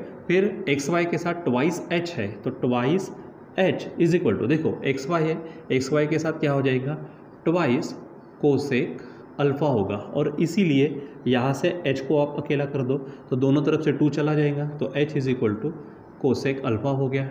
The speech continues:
ठीक है, चलो अब बी कहाँ से मिलेगा, वाई स्क्वायर वाली जो term है यहाँ पे कुछ नहीं है, वन,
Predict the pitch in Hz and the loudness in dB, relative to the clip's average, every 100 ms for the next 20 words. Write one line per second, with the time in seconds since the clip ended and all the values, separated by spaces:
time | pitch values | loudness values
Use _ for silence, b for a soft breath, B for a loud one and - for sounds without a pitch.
0 | - 196 208 208 - B B - 98 - | -2 -2 -2 -6 -12 B B -4 -2 -2
1 | - 185 135 - - - 131 123 165 98 | 0 0 0 -4 -10 -6 -2 2 4 2
2 | - - 143 131 139 160 156 156 160 123 | 0 -4 -2 0 0 0 0 0 0 0
3 | 120 127 156 147 147 147 151 143 123 107 | 0 0 2 2 2 2 2 2 0 -2
4 | 90 - 113 135 135 135 143 143 151 156 | -6 -4 -4 -2 -2 -2 0 2 2 2
5 | 180 | 0